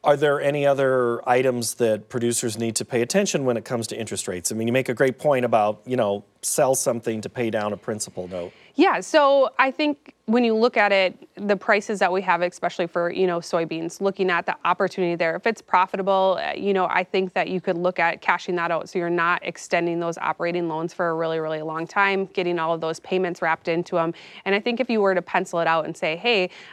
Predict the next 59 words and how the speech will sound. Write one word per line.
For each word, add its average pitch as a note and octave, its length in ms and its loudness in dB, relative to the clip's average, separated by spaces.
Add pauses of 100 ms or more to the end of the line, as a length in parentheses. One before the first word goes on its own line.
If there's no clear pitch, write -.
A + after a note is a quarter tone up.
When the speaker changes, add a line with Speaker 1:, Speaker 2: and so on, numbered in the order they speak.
(100)
Speaker 2:
um, F3 460 2 (120)
what G#3 220 4
am C4+ 100 0
I A#3 80 2
paying G#3 260 0
on F3+ 140 0
operating F3 420 0
loans E3+ 260 -2
or F3 240 0
versus F#3 480 -2
what F3 180 0
can G3+ 100 -4
I F#3+ 40 -2
take - 240 -6
cash F3 300 -2
in F3 100 -4
hand F3 220 -2
and E3+ 120 -2
maybe E3 380 -4
look F3 380 -2
at D3+ 160 -4
a - 60 -8
call?" - 320 -4 (280)
I F#3 80 -2
think F#3 220 -4
you F#3 80 0
would E3+ 120 -2
be F3 100 -4
surprised D#3+ 420 -6
to E3+ 60 -10
see F3 160 -10
the E3 100 -6
difference. E3 440 -8
And E3+ 200 -2
you E3 80 -4
can F3 160 -4
still A3 600 0 (220)
ride F#3+ 320 2
that F#3+ 160 2
out E3 260 2
as - 180 -8
far G3 220 4
as F3+ 140 -2
you F3 100 -2
want E3 320 -2
for F3 120 -4
those E3 200 -4
options D#3+ 460 -6
and E3 120 -6
get E3 220 -8
you E3 80 -6
all D#3 220 -2
the E3+ 80 -2
way E3 180 -2
through, E3 460 -2 (420)
you F3+ 140 -2
know, D3+ 180 -4 (560)
next E3 240 -8
summer. - 260 -12